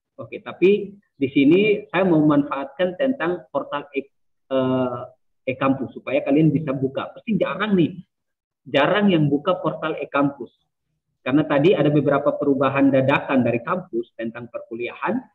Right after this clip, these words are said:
ada yang nggak tahu. Oke, ada yang, eh, tidak tahu karena mungkin tidak terlalu buka portal ini. Jadi nanti ke depan, eh, rencana saya memaksimalkan portal ini,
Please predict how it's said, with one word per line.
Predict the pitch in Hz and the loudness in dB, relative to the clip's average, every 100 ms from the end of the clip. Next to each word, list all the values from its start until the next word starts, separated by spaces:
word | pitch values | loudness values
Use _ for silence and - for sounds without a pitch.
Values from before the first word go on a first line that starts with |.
| _ _ - | _ _ 0
ada | 151 | 4
yang | 190 175 160 | 6 6 4
nggak | 165 | 0
tahu. | 156 127 101 - _ _ _ _ _ _ _ _ _ _ _ _ _ _ _ _ _ _ _ | 0 0 0 -8 _ _ _ _ _ _ _ _ _ _ _ _ _ _ _ _ _ _ _
Oke, | 127 123 113 - | -10 -4 -4 -4
ada | - 135 | -4 2
yang, | 147 139 135 | 4 4 2
eh, | 127 120 123 120 117 | 0 0 0 0 0
tidak | 131 123 | 0 0
tahu | 117 143 170 | 0 2 2
karena | 127 127 | 0 0
mungkin | 135 135 160 156 - _ | 2 4 2 2 -6 _
tidak | 123 113 - - | -4 -4 -6 -10
terlalu | 117 117 113 110 110 | -6 -2 -2 -4 -4
buka | 139 139 120 | -4 -4 -4
portal | - 107 104 | -6 -6 -6
ini. | 110 101 _ _ - | -8 -10 _ _ 0
Jadi | 139 190 | 4 6
nanti | 165 - 208 | 6 4 2
ke | 151 | 2
depan, | 139 170 202 294 - _ _ _ 131 | 2 2 0 -2 -10 _ _ _ -2
eh, | 131 127 123 127 | 2 4 2 4
rencana | 139 143 147 139 139 | 4 4 4 4 2
saya | 127 | 2
memaksimalkan | 156 143 135 139 131 120 123 120 | 2 2 2 2 0 0 -6 -4
portal | 120 - 113 113 | -8 -6 -4 -2
ini, | 113 147 190 | 2 2 2